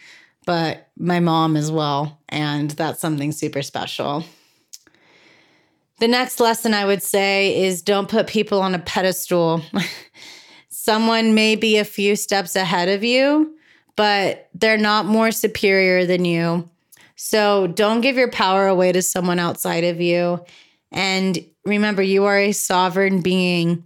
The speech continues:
who's exactly where they're supposed to be, living out and experiencing the soul contracts and gathering the nuggets of wisdom based on your terms.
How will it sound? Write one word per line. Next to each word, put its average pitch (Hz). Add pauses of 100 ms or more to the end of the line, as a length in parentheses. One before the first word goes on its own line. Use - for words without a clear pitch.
(580)
who's 190
exactly 202
where 196
they're 190
supposed 190
to 185
be, 180 (300)
living 208
out 196 (500)
and 202
experiencing 196
the 185
soul 202
contracts 190 (480)
and 196
gathering 214
the 202
nuggets 196
of 180
wisdom 196
based 196
on 185
your 180
terms. 165